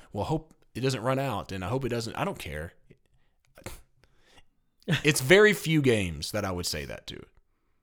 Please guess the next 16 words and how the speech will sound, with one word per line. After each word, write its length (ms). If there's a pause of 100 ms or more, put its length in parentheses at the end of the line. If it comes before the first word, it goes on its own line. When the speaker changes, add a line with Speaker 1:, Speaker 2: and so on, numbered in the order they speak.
(540)
Speaker 2:
I 100
think 200
for 160
me, 300
I 100
do, 420
for 180
sure, 280
I 100
do 280
have 240
more 240
on 140
here. 300
I'm 300
looking, 580